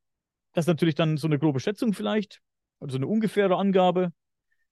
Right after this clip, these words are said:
aber man kann, glaub ich, ziemlich genau sagen,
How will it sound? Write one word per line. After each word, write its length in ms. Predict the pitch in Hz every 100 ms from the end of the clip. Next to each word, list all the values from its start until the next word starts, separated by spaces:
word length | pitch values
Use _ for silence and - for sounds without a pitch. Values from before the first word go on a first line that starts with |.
| _
aber 540 | 147 147 147 151 151 -
man 160 | 156 143
kann, 240 | 170 170
glaub 180 | 165 156
ich, 140 | -
ziemlich 260 | - 185 151
genau 240 | 156 151
sagen, 540 | - 131 135 131 117